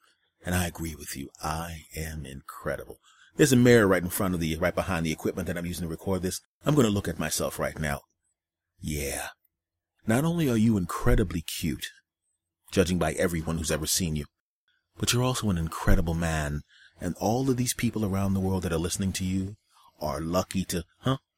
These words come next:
I kind of fell into that affirmation I do after the show when I feel bad. Uh, I don't think I should have recorded that. "You always say that stupid shit to yourself." Dude, how did,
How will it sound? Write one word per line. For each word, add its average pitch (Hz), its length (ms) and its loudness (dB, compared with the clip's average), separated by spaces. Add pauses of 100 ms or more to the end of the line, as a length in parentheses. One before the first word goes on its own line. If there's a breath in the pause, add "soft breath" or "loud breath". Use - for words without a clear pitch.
(800)
I 98 80 -2
kind 92 220 -2
of 76 60 -8
fell 90 180 -4
into 82 160 0
that 85 160 -2
affirmation 82 560 -2
I 76 60 -2
do 78 200 -2
after 78 180 -4
the 73 100 -8
show 78 260 -2
when 69 140 -8
I 67 60 -8
feel 76 220 -6
bad. 71 320 -2 (580)
Uh, 76 520 -4 (100)
I 104 80 -4
don't 92 140 -2
think 90 120 -4
I 90 40 -2
should - 160 -4
have 71 60 -4
recorded 76 360 -4
that. - 120 -6 (100)
"You 453 60 8
always 494 340 8
say 415 180 2
that 381 160 2
stupid 392 420 4
shit 370 220 2
to 359 80 0
yourself." 339 380 2 (460)
Dude, 277 480 12
how 302 140 0
did, 381 100 0